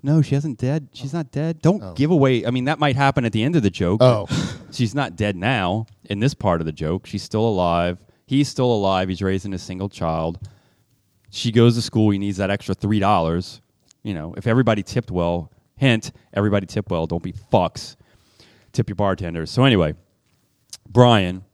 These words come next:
Speaker 1: gets the three dollars, puts it away, whatever like that. So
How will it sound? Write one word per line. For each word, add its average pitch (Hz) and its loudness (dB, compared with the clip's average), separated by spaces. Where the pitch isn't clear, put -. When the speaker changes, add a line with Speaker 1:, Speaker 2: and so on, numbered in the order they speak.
Speaker 1:
gets 127 0
the 117 -10
three 110 0
dollars, 90 2
puts - -6
it 101 -4
away, 76 -6
whatever 78 -6
like 73 -10
that. 69 -12
So 95 2